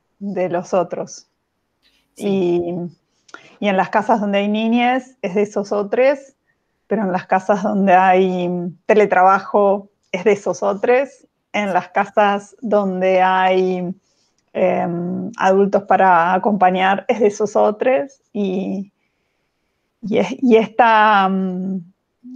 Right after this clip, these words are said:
Speaker 1: esta, esta pandemia, yo digo, bueno, nos obliga a visitar nuestros pandemonios,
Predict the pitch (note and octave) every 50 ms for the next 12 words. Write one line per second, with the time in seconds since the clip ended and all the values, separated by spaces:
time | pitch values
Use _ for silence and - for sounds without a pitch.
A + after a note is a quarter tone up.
0 | A#3+ F#3+ - - - - F#3+ G3 F3 - - G#3+ - - A3 G#3+ G3 - G#3 G3
1 | G3 G3+ G#3+ A3+ A#3 A3 G#3 G3 F#3+ G3+ - - G#3+ G#3 G#3 G3 G3 G#3 G3+ F#3+
2 | F3+ F3 - - F#3+ G#3 F#3+ - - F#3+ F#3 F#3 G#3 A3 G#3+ G#3 G3 - - F#3
3 | F#3 F#3+ - - - G#3 G#3 A3 A#3 - - - - - F3+ F3+ G3 F#3 F3+ G3
4 | G#3 G#3 G#3 G3+ G3 G3 G#3 A#3 A#3+ A#3+ - _